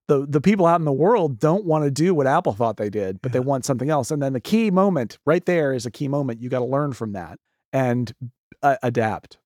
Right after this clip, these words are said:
Speaker 2: Well, we got another Apple question for you. Robert in Los Angeles says, "What are some of your favorite Apple shortcuts?"
Speaker 1: Oh, ow, shortcuts. The, so ba-, we're back to automation. Uh, I don't know. I've built a lot of things that are,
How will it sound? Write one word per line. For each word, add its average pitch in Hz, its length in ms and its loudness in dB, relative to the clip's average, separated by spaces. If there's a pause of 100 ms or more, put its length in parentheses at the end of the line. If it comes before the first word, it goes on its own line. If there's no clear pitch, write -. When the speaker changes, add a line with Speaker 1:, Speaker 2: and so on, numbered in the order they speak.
(120)
Speaker 2:
Well, 147 140 2
we 135 80 2
got 143 140 2
another 139 340 4
Apple 135 260 2
question 127 420 2
for 123 220 0
you. 113 220 0 (460)
Robert 151 340 4
in 131 120 4
Los 123 280 2
Angeles 139 380 2
says, 135 260 -2
"What 165 120 2
are 190 80 2
some 180 220 2
of 170 60 4
your 170 180 4
favorite 165 380 2
Apple 156 240 4
shortcuts?" 147 640 -2 (360)
Speaker 1:
Oh, 98 400 -6
ow, 85 220 -14
shortcuts. 127 580 -2
The, 127 120 0
so 147 120 -2
ba-, 143 220 4
we're 135 80 4
back 131 200 2
to 123 100 0
automation. 120 600 0 (460)
Uh, 170 260 4
I 208 100 6
don't 254 100 6
know. 190 100 6
I've 185 280 6
built 202 200 4
a 185 40 4
lot 170 200 6
of 160 80 0
things 160 460 0
that 147 200 2
are, 139 460 2